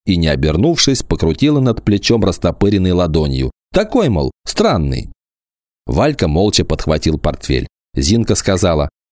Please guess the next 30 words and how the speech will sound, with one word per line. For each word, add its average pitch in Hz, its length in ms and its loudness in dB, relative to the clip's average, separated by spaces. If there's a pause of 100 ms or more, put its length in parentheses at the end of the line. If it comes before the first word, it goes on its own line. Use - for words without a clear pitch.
«Я 240 180 2
на 262 140 2
хор, 254 240 0
наверное, 254 480 2
тоже 240 320 0
не 131 100 4
пойду. 131 460 2 (260)
Лучше 285 320 2
в 233 80 -6
кино. 294 380 0 (400)
Выстрел 226 480 2
в - 80 -4
тумане. 208 500 2 (100)
Смотрел?» 285 500 2 (500)
«Смотрел», 135 520 2 (140)
сказал 73 380 0
Валька. 67 340 -2 (160)
«Дрянь». 139 360 0 (600)
Он 98 200 2
вышел 82 320 2
в - 40 -6
коридор 80 480 0 (100)
и 139 120 2
зорко 98 400 0
глянул 90 400 2
по 82 160 -2
сторонам, 73 500 -2 (260)
нет 107 300 0
ли 127 80 2
завуча. 73 540 0